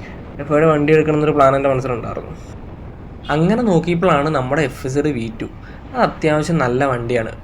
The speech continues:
എഫ് ഐ ആണ് താനും. അപ്പോൾ എനിക്ക് ആ വണ്ടിയോട് ഒരു ചെറിയൊരു താല്പര്യം തോന്നി, അത് എഫ് ഐ ആയതുകൊണ്ട് മാത്രം. അതിൻ്റെ ലുക്ക് വൈസ് എനിക്ക് ആ വണ്ടിയോട് അത്ര താല്പര്യം തോന്നിയില്ല. അതിലും എനിക്കിഷ്ടം നമ്മുടെ എഫ് ഇസഡ് വി വൺ തന്നെ, വേർഷൻ വൺ ആണ് എനിക്ക് ഭയങ്കര ഇഷ്ടം.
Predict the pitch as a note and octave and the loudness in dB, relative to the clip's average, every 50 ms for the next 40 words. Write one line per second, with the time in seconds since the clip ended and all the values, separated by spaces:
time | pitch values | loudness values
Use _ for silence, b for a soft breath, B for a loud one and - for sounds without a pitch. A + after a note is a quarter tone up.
0 | C#3 C3 C3 - - D3+ D#3+ F3 E3+ D3 C#3 D3 D3+ C#3 C3 C3 C3+ E3 - - | -8 -8 -6 -2 0 0 2 2 2 2 2 2 2 0 0 0 -4 -6 -8 -14
1 | B B B B B B B B B - - C3+ C3 C#3+ C#3 G3+ G3+ G3 G3+ G#3 | B B B B B B B B B -8 -2 0 0 2 2 2 2 2 2 2
2 | A3+ G#3+ G3+ A3+ C4 A#3+ F3+ F3 F3+ F#3 F3+ F3 E3+ E3+ E3+ C#3+ C3+ C#3 C#3 C#3 | 2 2 2 2 2 2 2 2 2 0 0 0 0 0 0 0 0 0 0 0
3 | C#3 B2+ C3+ C3+ B2+ A#2+ C#3 C#3 C3+ C3 B2 A#2+ A#2+ B2+ C#3+ C3+ C3 - - E3+ | -2 -2 0 -2 -2 -2 -2 -4 -4 -4 -2 -2 -2 0 0 -2 -2 -4 -4 -2
4 | F3 F#3+ F#3 E3+ D#3 D#3 D#3 D#3+ E3 E3+ G3+ A3+ A3+ - C#3 B2+ B2+ - - A2+ | 0 2 2 2 2 2 2 0 0 0 0 -2 -4 -6 -6 -6 -6 -6 -8 -10
5 | - - - B B B B B B B B D3 D#3+ F3 F3+ F3+ F3+ E3+ - - | -10 -12 -16 B B B B B B B B -2 -2 0 0 0 -2 -4 -6 -12
6 | - - A3+ A3+ A#3 A3 A#3+ A#3+ A3 G#3 G#3+ G#3 G3+ F#3 E3 D#3+ E3 E3 E3 D#3+ | -8 -4 -2 -2 0 0 0 0 2 2 2 2 2 2 2 2 2 0 0 -2
7 | - - - C#3+ C#3+ C#3+ - - - - - - - C#3 C3+ C3 C3 C3+ C#3+ D3+ | -4 -8 -6 -4 -2 -2 -4 -6 -12 -18 -12 -8 -4 -4 -2 -2 -2 -4 -4 -4
8 | D3 D3 C#3+ C3 B2+ B2+ C#3 C3+ B2+ A#2+ - - C3 C#3 D3+ E3 F#3 F#3+ F3+ F3+ | -4 -4 -4 -4 -2 -2 -2 -4 -4 -4 -4 -4 -4 -4 -2 0 0 0 0 0
9 | E3+ E3+ F3+ F3+ F3 - F3+ F3 F3 - B B B B B B B B B - | 0 -2 -2 -2 -2 -2 -4 -4 -4 -6 B B B B B B B B B -2
10 | D3+ D#3+ E3 E3+ E3 E3+ - D#3 C#3+ D#3 D3 D#3+ D#3 D3+ C3+ C3 C3 C3+ C3+ C3 | 0 2 4 4 4 2 0 -4 -2 0 0 0 2 0 0 0 0 0 0 0
11 | A#2+ A#2+ A#2+ B2 B2+ B2 C#3 C#3+ C#3+ C#3+ D3+ D#3+ D#3 D3 C#3 C3 C3 B2+ B2 A2+ | 0 0 0 0 0 -2 -2 -2 0 0 0 0 0 0 0 -2 -2 -2 -2 -2
12 | A2+ A2+ - - - - - | -4 -6 -8 -10 -10 -12 -12